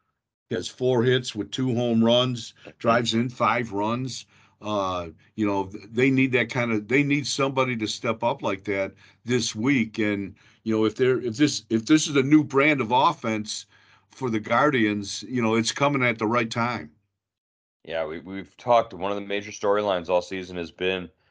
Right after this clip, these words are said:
Speaker 2: their lack of home run power, their lack of, uh, you know, uh, ability. They, they look for, for runs in bunches when they,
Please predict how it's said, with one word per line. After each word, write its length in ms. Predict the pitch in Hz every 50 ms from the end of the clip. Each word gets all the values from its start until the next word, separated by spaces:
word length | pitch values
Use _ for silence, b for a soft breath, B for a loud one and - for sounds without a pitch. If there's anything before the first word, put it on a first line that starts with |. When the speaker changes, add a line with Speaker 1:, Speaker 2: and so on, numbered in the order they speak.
| _ _ -
Speaker 2:
their 120 | 78 85
lack 460 | 82 80 82 85 90 95 101 - -
of 140 | 101 87 76
home 240 | - 98 95 92 92
run 300 | 90 90 90 90 87 82
power, 420 | - - 95 90 87 85 85 87
their 140 | 82 82 82
lack 460 | 80 82 87 87 92 98 98 - -
of, 340 | 95 90 87 87 87 82 - _ _ _ _ _ _ _ _ -
uh, 240 | - 85 87 87 80
you 120 | 80 92
know, 380 | 92 92 87 85 82 82 - - -
uh, 200 | - 85 - - - _ _ _ -
ability. 840 | - 90 87 76 - 98 98 95 95 87 82 82 64 64 92 92 92 82
They, 200 | 85 87 98 98
they 200 | 87 82 98 95
look 240 | 90 107 110 107 -
for, 320 | - 98 98 95 92 - - -
for 100 | 95 92
runs 360 | 90 98 101 101 101 95 87
in 140 | 92 90 80
bunches 500 | - 101 101 101 104 - - 98 85 82
when 180 | 90 95 92
they, 220 | 92 90 90 85